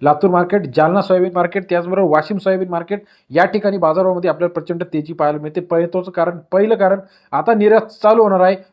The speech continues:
व्यापारी वर्गाने मोठ्या प्रमाणात खरेदी सुरुवात केलेली आहे. आणि दुसरं अतिशय महत्त्वाचं कारण म्हणजे अतिवृष्टीमुळे चौदा लाख हेक्टरवरती नुकसान झालेलं आहे. यात प्रमुख पीक जे आहे, सोयाबीन, कापूस, तूर, हे विदर्भातलं सगळ्यात महत्त्वाचं पीक आहे. या पिकावरती अतिवृष्टीने घाला घातलेला आहे आणि त्यामुळे शेतकऱ्यांचं प्रचंड नुकसान झालेलं आहे.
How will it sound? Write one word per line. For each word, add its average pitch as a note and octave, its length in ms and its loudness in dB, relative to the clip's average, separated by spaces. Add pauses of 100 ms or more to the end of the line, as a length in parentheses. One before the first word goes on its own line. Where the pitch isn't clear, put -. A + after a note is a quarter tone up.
व्यापारी D#3+ 280 2
वर्गाने G#3+ 260 4
मोठ्या G#3+ 220 0
प्रमाणात G3+ 260 -6
खरेदी G3+ 200 0
सुरुवात F#3 300 0 (100)
केलेली F#3 240 4
आहे. E3 180 4 (300)
आणि G#3+ 240 2
दुसरं A3+ 260 0
अतिशय G3+ 260 -2
महत्त्वाचं F#3+ 300 -6
कारण F3 200 -8
म्हणजे F3 180 -10
अतिवृष्टीमुळे F#3 600 -4
चौदा F3+ 340 -4
लाख E3 260 0
हेक्टरवरती E3+ 500 -6
नुकसान D#3+ 300 -10
झालेलं E3+ 260 -4
आहे. F3 80 -6 (280)
यात G3 180 4
प्रमुख G#3+ 300 -4
पीक G#3+ 260 -12
जे F3+ 120 0
आहे, F#3+ 100 2
सोयाबीन, F#3+ 400 -2
कापूस, F3 400 -4 (160)
तूर, A3+ 160 2 (440)
हे A3+ 380 2
विदर्भातलं E3 560 2
सगळ्यात F3 340 -2
महत्त्वाचं E3+ 500 0
पीक C#3+ 240 -8
आहे. B2+ 160 2 (320)
या C#3 160 2
पिकावरती D3+ 500 -2
अतिवृष्टीने D#3+ 480 -8
घाला D#3 240 -2
घातलेला E3 360 -4
आहे D#3 80 -2
आणि F3+ 100 -6
त्यामुळे F#3 280 -2
शेतकऱ्यांचं F3+ 500 -4
प्रचंड A3 380 -6
नुकसान A3 420 -6
झालेलं F#3+ 260 0
आहे. D3+ 100 -6